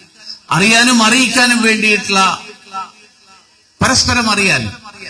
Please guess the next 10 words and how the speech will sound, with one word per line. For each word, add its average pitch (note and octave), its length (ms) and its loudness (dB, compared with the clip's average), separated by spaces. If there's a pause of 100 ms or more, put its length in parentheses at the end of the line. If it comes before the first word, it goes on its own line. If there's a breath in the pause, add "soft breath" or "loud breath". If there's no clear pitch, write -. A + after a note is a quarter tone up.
(160)
വസ്തുതകളെ A#3+ 880 2
മനസ്സിലാക്കാൻ. F#3+ 840 0 (1160)
നമ്മുടെ F3 260 -2
പൂർവികരായിട്ടുള്ള, G3 1120 0
നമ്മുടെ F#3 580 0 (1120)
പ-, C#3+ 540 -2
ഋഷി A3 500 0
പരമ്പരകളിൽ G3+ 680 0
പെടുന്ന F#3 340 -4
ആളുകൾ, F3+ 480 0